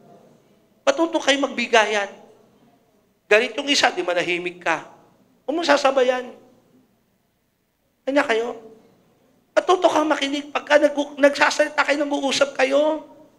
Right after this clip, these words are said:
matuto kayo. Hindi nagsasalita si Missy, isip mo, "Nanalo ba Golden State Warrior kanina? Kamusta kaya Stephen Curry ko?" <laughs> Matuto kayo makinig sa isa't isa. Tignan nyo yung sinasabi ng bawat isa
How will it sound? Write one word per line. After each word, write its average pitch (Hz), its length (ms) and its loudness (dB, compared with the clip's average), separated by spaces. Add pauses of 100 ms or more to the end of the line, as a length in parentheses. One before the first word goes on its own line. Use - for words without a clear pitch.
(120)
matuto 330 360 4
kayo. 330 120 -2 (160)
Hindi 349 240 4
nagsasalita 269 560 4
si 269 80 -2
Missy, 262 320 -2
isip 233 200 -4
mo, 240 80 0
"Nanalo 262 360 0
ba 226 120 4
Golden 185 280 0
State 175 200 -6
Warrior 156 360 0
kanina? 151 400 -12 (1400)
Kamusta 190 240 -2
kaya 208 160 4
Stephen 190 440 0
Curry 165 360 0
ko?" - 160 -8 (340)
<laughs> 311 60 4 (2500)
Matuto 381 340 4
kayo 320 160 2
makinig 285 320 -6
sa - 80 -6
isa't 269 240 -6
isa. - 160 -10 (100)
Tignan 330 300 2
nyo 339 240 2
yung 330 140 0 (260)
sinasabi 302 640 0
ng 285 100 0
bawat 269 380 -2
isa 214 260 -8